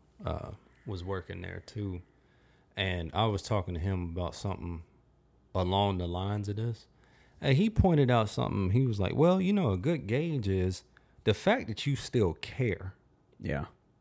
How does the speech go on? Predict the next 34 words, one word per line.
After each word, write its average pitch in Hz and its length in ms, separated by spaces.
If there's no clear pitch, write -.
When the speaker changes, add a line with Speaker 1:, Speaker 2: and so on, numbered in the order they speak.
Speaker 1:
Like, 113 200
you 175 140
may 165 220
feel 165 320
like 98 260
a 95 80
complete 95 540
piece 104 260
of 85 80
crap 123 320
and 87 100
all 82 220
that, 85 280
but 98 140
at 87 100
least 117 320
you're 95 200
aware, 104 420
and 90 160
the 82 60
fact 98 320
that - 160
you 104 160
care 123 340
and 92 140
you 104 80
wanna 107 300
get 92 220
back 95 220
in 90 120
good, 98 180
God's 95 400
good - 320
graces, 107 500